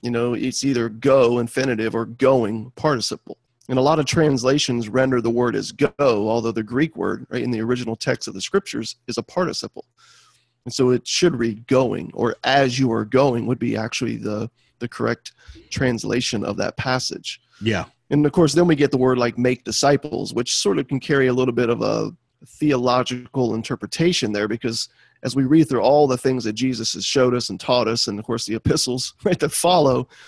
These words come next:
Speaker 1: nobody's walking away from this going, "Yeah, I have the power to make someone a disciple." Like,
Speaker 2: Mm.
Speaker 1: actually, you don't. You don't even have the power to do that in your own life.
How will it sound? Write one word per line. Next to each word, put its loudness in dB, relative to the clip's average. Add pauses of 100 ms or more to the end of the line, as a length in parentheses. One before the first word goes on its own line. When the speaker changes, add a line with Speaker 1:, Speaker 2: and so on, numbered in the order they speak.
(260)
Speaker 1:
nobody's 4
walking 4
away 6
from -2
this -4
going, 2
"Yeah, 2
I 2
have 0
the -2
power 2
to -2
make 0
someone 0
a -2
disciple." -2
Like, -4 (220)
Speaker 2:
Mm. 0
Speaker 1:
actually, -2
you -4
don't. 0
You -4
don't -2
even -2
have -2
the -8
power 0
to -4
do 2
that 0 (300)
in 2
your 2
own 6
life. -6